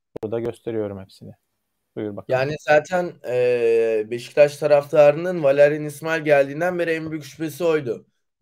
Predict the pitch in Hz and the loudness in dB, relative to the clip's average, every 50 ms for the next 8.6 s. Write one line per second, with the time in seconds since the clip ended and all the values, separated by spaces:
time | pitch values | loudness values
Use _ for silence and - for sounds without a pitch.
0 | 117 113 139 135 139 147 156 156 147 170 170 175 170 - 143 147 156 165 156 135 | -4 0 0 2 2 0 -2 -4 -6 -6 -6 -8 -10 -10 -8 -6 -6 -4 -4 -6
1 | 160 143 160 165 - 165 151 - - 165 147 143 147 - - 147 139 117 104 107 | -8 -8 -8 -8 -10 -10 -10 -8 -4 -6 -6 -6 -8 -10 -10 -10 -8 -8 -10 -12
2 | 120 - - - - 139 127 135 131 127 123 131 127 120 - 113 - 139 127 123 | -14 -18 -18 -8 -2 0 2 2 2 0 -2 -4 -8 -10 -12 -12 -6 -4 -2 -2
3 | 120 120 - 139 127 120 120 _ _ - 120 113 - 131 127 127 127 - _ _ | -2 -2 0 -2 -2 -2 -4 _ _ -12 -12 -10 -10 -10 -10 -10 -10 -14 _ _
4 | _ _ _ _ - - - 127 120 113 110 117 127 131 131 123 127 127 131 131 | _ _ _ _ -14 -8 -2 0 0 0 -2 -4 -8 -8 -8 -8 -8 -10 -8 -6
5 | 143 143 139 131 - - 156 131 117 107 110 165 214 208 - _ _ _ _ _ | -6 -6 -6 -8 -10 -10 -8 -8 -8 -8 -6 -8 -10 -10 -12 _ _ _ _ _
6 | _ _ _ _ _ _ - 156 190 214 208 202 190 185 180 175 180 185 185 175 | _ _ _ _ _ _ -6 -2 -2 -2 0 4 6 6 6 6 6 4 2 2
7 | 185 185 160 170 180 - 139 175 214 220 208 202 196 196 185 208 202 196 190 185 | 0 -4 -4 -4 -4 -4 -2 -2 0 2 4 4 2 2 0 -2 -2 2 2 2
8 | 180 175 190 185 190 175 147 127 131 151 196 208 | 2 4 4 2 2 2 2 -2 -4 -6 -6 -10